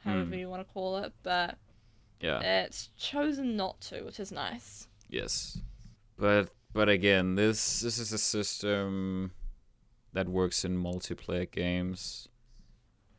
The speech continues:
Speaker 2: I mean, mo-, most of those games anyway, who has the pay-to-win model where you can buy weapons and stuff, there, of course, there's a way that you can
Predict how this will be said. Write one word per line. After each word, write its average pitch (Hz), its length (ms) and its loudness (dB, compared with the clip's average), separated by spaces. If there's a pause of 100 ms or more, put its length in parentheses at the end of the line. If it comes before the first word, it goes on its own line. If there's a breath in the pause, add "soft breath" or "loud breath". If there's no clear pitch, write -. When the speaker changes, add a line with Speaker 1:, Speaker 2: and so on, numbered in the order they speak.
(100)
Speaker 2:
I 104 120 -2
mean, 101 320 6
mo-, 135 180 6
most 180 300 6
of 123 100 4
those 113 280 6
games 98 360 6
anyway, 85 380 2
who 92 120 2
has 90 360 4
the 92 100 -4 (280)
pay-to-win 87 500 2
model 87 340 -2
where 87 140 0
you 85 80 0
can 85 160 -8
buy 85 300 0
weapons 85 380 -4
and 90 80 -12
stuff, 85 420 -4
there, 98 280 4
of 110 140 0
course, 135 240 4
there's 113 180 4
a 104 60 2
way 101 180 8
that 95 160 4
you 95 80 2
can 90 380 0